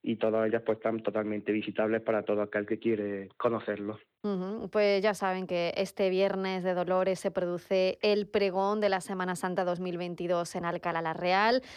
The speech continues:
Speaker 2: que después ya el domingo de Ramos empiezan esas procesiones que continuarán hasta el siguiente domingo, el domingo de, de Resurrección. Son diez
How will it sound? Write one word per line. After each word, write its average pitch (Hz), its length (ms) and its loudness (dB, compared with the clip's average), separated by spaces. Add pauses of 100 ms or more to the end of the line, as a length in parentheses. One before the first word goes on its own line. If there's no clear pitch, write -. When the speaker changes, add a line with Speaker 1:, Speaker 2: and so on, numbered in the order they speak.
(200)
Speaker 2:
que 208 140 4
después 196 340 2
ya 190 400 2
el 220 300 4
domingo 208 600 4
de 190 100 6
Ramos 196 720 0
empiezan 180 540 -2
esas 170 300 -6
procesiones 190 1080 0 (320)
que 208 140 4
continuarán 208 840 2
hasta 202 340 2
el 175 100 -2
siguiente 185 440 0
domingo, 233 380 2
el 180 100 0
domingo 190 320 2
de, 180 260 2
de 196 140 2
Resurrección. 196 840 0
Son 208 340 0
diez 220 400 2